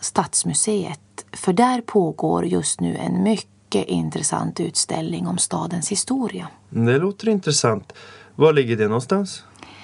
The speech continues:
Speaker 1: Eh, det ligger faktiskt mitt emot den här byggnaden.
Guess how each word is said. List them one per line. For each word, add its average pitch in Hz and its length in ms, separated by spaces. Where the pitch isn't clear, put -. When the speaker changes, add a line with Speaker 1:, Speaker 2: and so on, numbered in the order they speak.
Speaker 1:
Eh, 233 240
det 262 100
ligger 254 320
faktiskt - 840
mitt 262 320
emot 160 280
den 180 100
här 156 140
byggnaden. 180 680